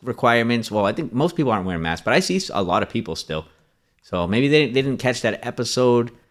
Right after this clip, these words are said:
but Biden declared the pa-, the pandemic over, if you missed that. But, so they're normalizing myocarditis now. Insurance claims are up due to non-covid related deaths that include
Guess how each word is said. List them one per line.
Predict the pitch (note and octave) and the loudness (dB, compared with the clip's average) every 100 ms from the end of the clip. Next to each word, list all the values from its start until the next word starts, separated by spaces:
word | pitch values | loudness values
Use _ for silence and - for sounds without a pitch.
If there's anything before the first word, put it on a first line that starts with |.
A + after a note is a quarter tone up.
| _ _ | _ _
but | - F#2 | -8 -2
Biden | G#2 G#2+ G#2 | 2 2 0
declared | F#2+ A2 G2+ | -2 -2 -2
the | |
pa-, | F#2 G#2 - | -4 -8 -8
the | G#2 | -10
pandemic | - F#2+ F2+ E2+ E2 | -6 -2 -2 -2 -4
over, | D2 D2+ D#2 D#2 - _ _ _ _ _ | -6 -4 -4 -6 -10 _ _ _ _ _
if | F#2 F#2+ | -12 -6
you | |
missed | F2+ E2+ - | -4 -4 -4
that. | E2+ E2 - | -4 -4 -4
But, | G#2+ A2+ - - _ _ _ _ _ _ | 0 0 0 -10 _ _ _ _ _ _
so | - D#3 C#3+ | 2 4 6
they're | C#3 | 4
normalizing | C3 C#3 F#3+ F#3+ F3 D3 C#3+ A#2+ | 2 4 4 4 4 6 4 4
myocarditis | A2 B2 A#2 - G#2+ F#2 E2 E2+ - | 4 6 4 4 4 4 2 -2 -2
now. | E2 D#2 E2 - _ _ _ _ _ _ _ _ _ _ _ _ _ | 0 0 -2 -6 _ _ _ _ _ _ _ _ _ _ _ _ _
Insurance | A#2+ - D3+ F3+ | -6 2 4 4
claims | - D#3+ D3+ C3 | 2 2 4 6
are | B2+ | 6
up | B2 G#2 | 6 4
due | A#2 | 2
to | A2 G2+ | 4 2
non-covid | G2+ A2+ A#2 - A#2 - - A#2+ A2 G#2+ | 4 4 4 2 -2 -2 0 2 4 2
related | G2+ G2+ G2+ G2+ | 2 2 2 2
deaths | G2+ G2+ | 2 2
that | F2 | -2
include | G2 F2+ - A#2 A2 F#2+ | -4 -6 0 2 2 0